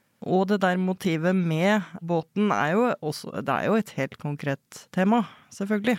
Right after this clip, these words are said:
med skyssbåt i en fjordarm. Men det er jo også et gammelt tema for, eh, den siste reisen å bli fraktet over og brakt til en annen verden. Så han er jo hele tiden et sånt sted mellom døden og livet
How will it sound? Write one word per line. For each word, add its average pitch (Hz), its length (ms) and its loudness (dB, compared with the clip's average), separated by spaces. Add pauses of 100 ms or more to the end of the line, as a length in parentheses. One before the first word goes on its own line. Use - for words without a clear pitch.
(120)
med 175 720 0
skyssbåt - 760 -6
i 180 140 -2
en 185 300 2
fjordarm. 196 500 2 (680)
Men 196 100 2
det 202 160 4
er 175 200 4
jo 254 100 4
også 165 440 0
et - 280 -6 (220)
gammelt 147 600 -2
tema 180 380 0 (160)
for, 175 220 -6
eh, 170 480 -4
den 175 200 -2
siste 175 360 -4
reisen 160 680 0 (840)
å 175 140 -2
bli 160 220 0
fraktet - 480 -4
over 147 560 0
og 170 360 -2
brakt 160 300 -2
til 151 260 -4
en 165 220 0
annen 160 260 0
verden. 165 440 0 (1040)
Så - 100 -4
han 196 100 2
er 202 140 4
jo 196 60 0
hele 185 140 0
tiden 180 180 -2
et 190 100 -4
sånt 185 140 -2
sted 160 280 -2
mellom 165 560 0
døden 156 300 -2
og 180 120 -2
livet 180 360 0